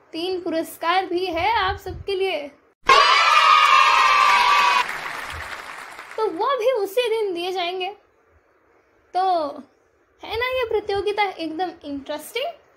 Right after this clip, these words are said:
अब सवाल ये उठता है कि इस प्रतियोगिता में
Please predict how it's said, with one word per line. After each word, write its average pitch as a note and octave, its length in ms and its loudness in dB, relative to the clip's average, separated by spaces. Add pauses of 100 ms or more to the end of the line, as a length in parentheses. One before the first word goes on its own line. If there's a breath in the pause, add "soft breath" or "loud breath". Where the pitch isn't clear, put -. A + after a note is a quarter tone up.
(460)
अब F#4 100 -2
सवाल F#4 560 0
ये F#4+ 200 -2
उठता F#4+ 360 -6
है E4+ 540 -2
कि F#4+ 480 -4 (840)
इस - 480 -8 (100)
प्रतियोगिता D#4+ 680 -4
में D4 260 -6